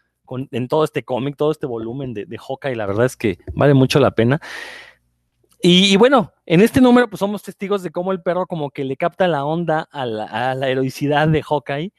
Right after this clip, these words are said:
y, pues, eh, intenta ahí resolver un crimen, ¿no? Él, él es testigo de un crimen y, bueno, es-, es-, empieza a, a seguir algunas pistas, algunos rastros,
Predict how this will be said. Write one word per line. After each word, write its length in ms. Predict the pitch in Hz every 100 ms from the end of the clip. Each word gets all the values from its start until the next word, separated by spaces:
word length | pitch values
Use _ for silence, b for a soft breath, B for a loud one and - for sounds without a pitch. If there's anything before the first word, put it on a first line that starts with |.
| b b b
y, 360 | 214 226 247 - _
pues, 400 | 156 139 - -
eh, 960 | - 123 135 135 135 131 131 135 139 139
intenta 540 | 139 139 160 180 175 175
ahí 400 | 170 170 170 - _ _ _ -
resolver 600 | 147 135 151 143 165 165
un 140 | 165
crimen, 380 | 165 165 160 143
¿no? 180 | 165 196
Él, 120 | 180
él 120 | 156 175
es 120 | -
testigo 420 | 151 - 180 170
de 80 | 156
un 100 | 170
crimen 400 | 170 170 185 180
y, 40 |
bueno, 200 | 143 139
es-, 100 | 131 -
es-, 200 | 120 _
empieza 800 | 123 143 156 170 143 120 113 113
a, 20 |
a 140 | 104
seguir 320 | - 123 135 156
algunas 340 | 139 143 -
pistas, 480 | - 160 - 151 143
algunos 460 | 120 135 135 127
rastros, 380 | 131 143 - 165